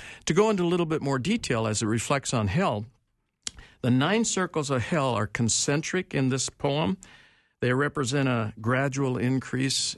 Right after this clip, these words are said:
in wickedness and culminates at the center of the earth where Satan is held in bondage. It's called the, the, the dark pit, the great pit.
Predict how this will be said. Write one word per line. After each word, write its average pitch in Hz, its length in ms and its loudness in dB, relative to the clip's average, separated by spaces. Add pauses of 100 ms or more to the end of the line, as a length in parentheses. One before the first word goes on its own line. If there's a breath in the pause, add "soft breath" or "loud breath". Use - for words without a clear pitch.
in 107 180 2
wickedness 147 760 -2 (640 loud breath)
and 120 400 0
culminates 139 800 0
at 117 180 -2
the 101 80 -2
center 143 400 2
of 120 100 -2
the 117 120 2
earth 135 280 -2
where 110 120 -2
Satan 135 380 0
is 117 140 0
held 131 300 -2
in 123 140 0
bondage. 127 480 -2
It's - 180 -6
called 113 320 -2
the, 101 220 -6
the, 101 400 -2
the 107 140 0
dark 113 320 0
pit, - 320 -4
the - 60 -12
great 110 300 -4
pit. - 300 -4